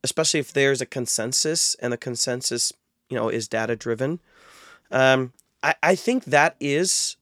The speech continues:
able to be reconciled with Scripture because the Bible's intent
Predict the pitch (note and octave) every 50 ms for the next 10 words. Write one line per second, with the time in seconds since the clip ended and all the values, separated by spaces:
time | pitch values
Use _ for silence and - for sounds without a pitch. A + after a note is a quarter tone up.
0 | _ _ - D3+ E3 F3 F3+ G3+ E3+ F#3+ E3 E3+ D#3+ C#3+ D3+ D#3 - - E3 D3
1 | - - D3 C#3+ C#3+ C#3 C#3 - - - C#3+ C3+ - - - D#3 D#3+ D#3 C3+ D3+
2 | C#3+ - - - D#3 C#3+ C#3 C#3 - - - _ _ _ _ _ _ _ _ _
3 | _ _ _ C3+ D#3 D3 C3 E3+ E3+ G3+ G3+ G#3+ G3+ E3 - - - C#3+ C#3 C3
4 | - _ - - - B2+ C3 D3 G3+ A#3 - - -